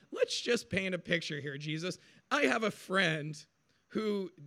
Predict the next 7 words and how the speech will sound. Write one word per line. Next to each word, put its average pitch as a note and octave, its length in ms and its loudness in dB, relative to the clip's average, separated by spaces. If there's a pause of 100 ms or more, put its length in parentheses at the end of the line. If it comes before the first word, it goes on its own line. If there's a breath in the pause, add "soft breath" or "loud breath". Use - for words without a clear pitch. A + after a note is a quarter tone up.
didn't A#3 280 0
really G#3+ 260 0
follow F#3 400 -2
this. C#3+ 260 -6
What C#4 180 2
about B3+ 300 0
him? E3 440 -4